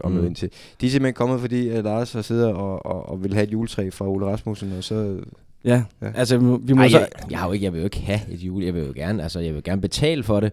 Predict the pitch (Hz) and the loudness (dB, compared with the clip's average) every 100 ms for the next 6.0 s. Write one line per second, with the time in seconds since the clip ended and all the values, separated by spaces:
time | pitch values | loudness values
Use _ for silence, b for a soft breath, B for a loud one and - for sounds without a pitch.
0 | - 87 76 90 120 92 85 - 120 110 | -4 -10 -6 -4 -2 -2 -2 2 2 2
1 | 110 92 107 120 95 85 - - - 95 | 2 4 4 2 0 -4 -6 -8 -2 0
2 | 87 85 82 85 90 90 85 98 139 160 | 0 -2 0 0 0 0 0 2 4 6
3 | 147 104 104 110 101 101 92 87 87 95 | 6 4 4 4 4 0 0 0 0 0
4 | 101 104 92 87 67 85 85 82 76 - | -2 -2 0 0 -2 -4 -4 -4 -8 -12
5 | _ b b b b b - 98 - | _ b b b b b -6 -4 -4